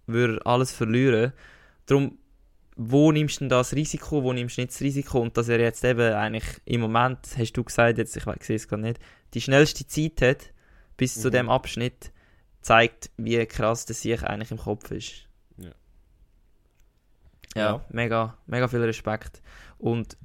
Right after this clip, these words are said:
Speaker 1: riesen Freude gehabt, unter anderem, was ich noch wirklich hätte erwähnen,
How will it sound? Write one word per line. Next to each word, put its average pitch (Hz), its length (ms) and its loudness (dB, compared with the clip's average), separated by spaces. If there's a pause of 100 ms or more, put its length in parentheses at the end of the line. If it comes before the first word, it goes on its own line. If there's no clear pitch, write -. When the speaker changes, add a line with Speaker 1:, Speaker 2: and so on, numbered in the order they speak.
(140)
Speaker 1:
riesen 151 360 2
Freude 156 340 4
gehabt, 151 200 4
unter 143 240 4
anderem, 139 240 2
was 131 140 2
ich 123 80 0
noch 117 60 -2
wirklich 131 220 -2
hätte 123 260 -2
erwähnen, 123 460 2